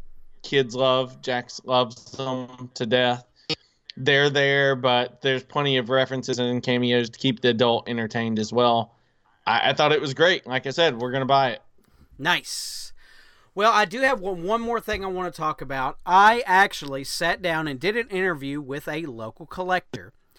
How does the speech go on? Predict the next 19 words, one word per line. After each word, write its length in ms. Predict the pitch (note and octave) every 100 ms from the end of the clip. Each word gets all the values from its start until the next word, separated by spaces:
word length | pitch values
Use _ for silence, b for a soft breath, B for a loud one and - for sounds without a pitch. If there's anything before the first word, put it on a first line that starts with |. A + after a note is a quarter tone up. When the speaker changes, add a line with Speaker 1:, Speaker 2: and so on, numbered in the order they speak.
| b b b b b -
Speaker 2:
And, 720 | D#3+ D#3 D3+ C#3+ C#3 C3+ - -
um, 380 | D3 D3 C#3 C3 B2
Speaker 1:
Okay. 100 | B2 - _ _ _ _ _ _ _ _ _ _ _ _
Speaker 2:
I 360 | - A#2+ B2+ B2
took 300 | - C3 -
pictures. 760 | - - - F#3 F3+ F#3 - - - _ _ _ _ _ _ _ _
And 460 | D#3+ D#3 D#3 D#3 A#2+
basically 480 | G3 F#3+ F#3 D3+
what 180 | D3 D#3+
we 120 | C#3+
did 280 | B2+ D#3 C#3+
is, 240 | C3 B2+ -
is, 420 | D3+ B2+ A#2+ -
uh, 240 | B2+ A2+
I 60 | B2
went 220 | C3 C#3
around 240 | C3 C3 B2+
and 100 | B2
did, 240 | B2+ A#2